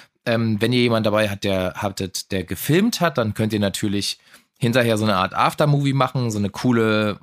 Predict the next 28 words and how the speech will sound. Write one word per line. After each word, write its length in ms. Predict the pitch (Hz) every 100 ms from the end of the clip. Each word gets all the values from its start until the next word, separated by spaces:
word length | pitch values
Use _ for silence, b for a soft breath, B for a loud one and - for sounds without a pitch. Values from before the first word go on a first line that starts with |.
| -
einminütige 800 | 113 127 123 117 113 107 107 104
Best-of, 720 | 98 107 - - 147 147 - -
äh, 60 | 123 127 123 120
Version 500 | 117 113 110 123 123
von 160 | -
einem 80 | 104
kleinen 300 | 98 104 104
Film, 340 | - 151 147 120
wie 60 |
ihr 80 | 110
geheiratet 520 | 101 120 135 120 117
habt 220 | 117 - - B B B
und 160 | 123
einfach 320 | 98 120 120 -
irgendwie 280 | 117 117
an 80 | 113
die 40 | 107
Leute 220 | 107 117
schicken. 260 | - 113
Man 120 | 110 117
kann's 180 | 143
sogar 220 | 151 151 147
kommentarlos 560 | 147 123 123 156 117
machen, 200 | 98 87
ist 120 | 95
eigentlich 200 | 107 120
ganz 220 | - 104 117
witzig, 400 | 147 - -